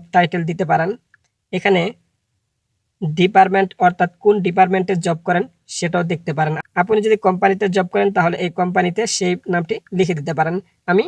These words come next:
সেগুলো লিখে দিচ্ছি না, এখন ছবি অ্যাড করব। এই জন্য দেখেন উপরে প্রোফাইল একটি আইকন দেখতে পাচ্ছেন এবং ক্যামেরা আইকন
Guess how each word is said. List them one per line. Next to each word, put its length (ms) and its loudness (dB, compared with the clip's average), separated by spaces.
সেগুলো 380 4
লিখে 240 2
দিচ্ছি 260 -6
না, 60 -6
এখন 160 2
ছবি 220 2
অ্যাড 180 -4
করব। 140 -4
এই 140 2
জন্য 140 2
দেখেন 160 -2
উপরে 200 0
প্রোফাইল 320 0
একটি 220 -8
আইকন 300 -2
দেখতে 240 -6
পাচ্ছেন 300 -4
এবং 100 -2
ক্যামেরা 300 2
আইকন 200 -4